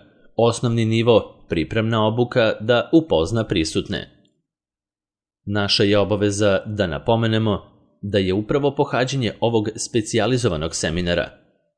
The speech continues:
i osnovni uslov za sticanje zvanične licence za medijatora. Podrazumeva se svakako da kandidat koji želi da stekne to zvanje, osim pohađanja ove pripremne obuke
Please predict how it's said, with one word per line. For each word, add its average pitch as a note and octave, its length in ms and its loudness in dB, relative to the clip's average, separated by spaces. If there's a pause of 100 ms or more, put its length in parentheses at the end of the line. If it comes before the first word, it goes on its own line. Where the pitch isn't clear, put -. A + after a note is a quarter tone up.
i A#2 240 -2
osnovni A#2+ 480 0
uslov B2 400 0
za F#2 200 -2
sticanje A#2 680 -4
zvanične G#2+ 560 -2
licence E2 760 0
za A2+ 360 0
medijatora. A2 720 0 (1400)
Podrazumeva G#2 720 2
se - 200 -6
svakako G#2 760 0 (300)
da G2+ 240 0
kandidat A#2+ 400 0
koji C3 220 2
želi B2+ 260 2
da A2 140 2
stekne F2 640 -4
to B2 180 2
zvanje, F2+ 480 -2 (680)
osim A#2+ 320 0
pohađanja A#2+ 680 0
ove A2+ 300 0
pripremne G#2+ 500 -2
obuke G#2 480 0